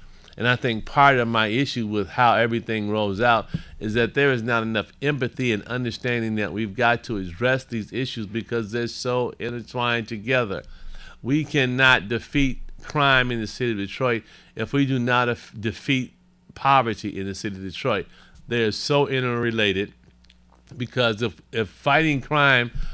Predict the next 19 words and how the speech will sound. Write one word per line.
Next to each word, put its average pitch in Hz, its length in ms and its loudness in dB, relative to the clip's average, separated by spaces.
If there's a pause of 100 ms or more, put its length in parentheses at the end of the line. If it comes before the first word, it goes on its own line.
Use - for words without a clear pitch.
(160)
was 120 320 2
an 123 100 0
effective 117 560 0
strategy, 87 680 0 (480)
we 143 180 2
spent 135 480 2
over 113 220 0
the 107 120 2
last 127 420 6
ten 127 220 -2
years 113 320 -2
more 113 200 0
than 101 140 -2
three 139 320 -2
billion 120 560 2
dollars 107 420 2
in 98 120 0
fighting 101 360 2
crime 92 540 -4